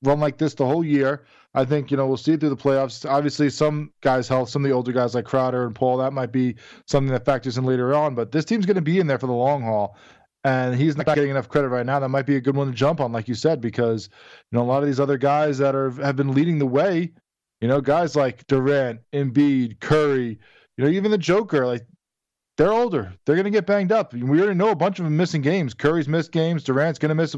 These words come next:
you know, a couple weeks here. Embiid's bound to go out for at least two-week break at some point here.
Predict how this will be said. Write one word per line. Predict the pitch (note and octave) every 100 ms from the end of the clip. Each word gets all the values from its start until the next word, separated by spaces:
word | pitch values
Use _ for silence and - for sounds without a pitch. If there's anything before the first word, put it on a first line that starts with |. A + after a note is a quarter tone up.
| C#3
you | C#3+
know, | B2+
a | A#2+
couple | E3 D#3+
weeks | D3 D#3+ -
here. | D#3+ D#3 D#3 - - -
Embiid's | C#3+ C#3 E3 A#2+
bound | G#2+ C3+ D3+
to | D#3
go | D3 D#3
out | D3+ D3+
for | D3
at | C#3
least | C3+ D3+ -
two-week | - F3 D#3 C#3+ -
break | D3 D#3
at | C3+
some | D3+ D#3
point | C#3 D3+ D3+
here. | C#3+ D3+